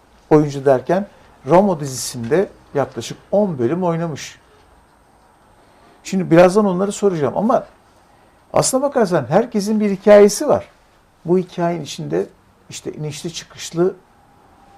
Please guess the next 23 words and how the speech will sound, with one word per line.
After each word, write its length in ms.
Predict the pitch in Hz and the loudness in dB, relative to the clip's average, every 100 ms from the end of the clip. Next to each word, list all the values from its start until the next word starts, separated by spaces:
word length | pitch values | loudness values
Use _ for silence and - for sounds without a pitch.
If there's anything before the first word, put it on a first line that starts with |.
| - | -8
anılar 420 | 135 131 131 123 | -6 -2 -2 -2
var. 220 | 98 104 - - _ - - | -6 -16 -20 -20 _ -18 -12
İnişli 300 | 139 - - | -10 -12 -16
çıkışlı 380 | - - - | -18 -18 -10
derken 380 | 147 202 - 107 - - - - _ _ _ | -6 -6 -4 -6 -8 -20 -20 -20 _ _ _
bazen 420 | 156 208 185 175 151 | 2 2 2 -2 -2
bu 120 | 156 | -6
mesleki 480 | 117 - 127 - 240 | -6 -6 -8 -6 -4
olabiliyor, 540 | 214 139 113 143 147 | -2 -4 -4 -8 -4
bazen 420 | 120 127 160 170 | -2 -2 -4 -6
de 120 | 120 | -8
duygusal 420 | 113 107 - 170 160 | -8 -10 -6 -4 -2
olabiliyor. 480 | 110 92 - - - _ _ _ _ _ | -4 -8 -14 -20 -20 _ _ _ _ _
Yani 320 | 151 165 110 - _ _ _ _ - | 2 2 2 -8 _ _ _ _ -8
özetle 420 | 147 147 - 123 | -6 -6 -8 -12
şu, 180 | - - - _ _ _ _ _ _ | -12 -18 -20 _ _ _ _ _ _
Aytekin 560 | 117 123 123 117 160 190 - _ _ _ _ _ | -6 -4 -10 -8 -8 -8 -16 _ _ _ _ _
babasını 520 | 147 151 196 - 190 143 | -4 0 0 -2 -6 -4
covid 220 | 160 156 156 | -4 -6 -6
on 180 | 165 170 | -4 -4
dokuzdan 480 | 139 - 123 131 120 - | -6 -12 -8 -8 -8 -6
kaybetmiş 640 | 143 131 120 - 123 - | -4 -4 -8 -14 -20 -12
bir 160 | 127 | -12